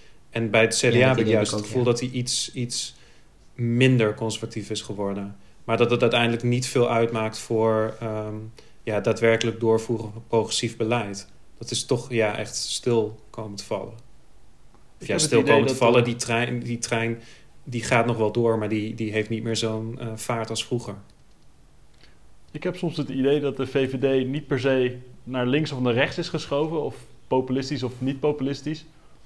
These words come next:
Speaker 3: maar dat ze vooral een beetje de favoriete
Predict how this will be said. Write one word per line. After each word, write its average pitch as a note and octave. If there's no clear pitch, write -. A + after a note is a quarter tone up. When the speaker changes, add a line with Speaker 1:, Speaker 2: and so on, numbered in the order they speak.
Speaker 3:
maar B2+
dat C3+
ze C#3+
vooral C#3
een C3+
beetje C#3
de B2
favoriete D3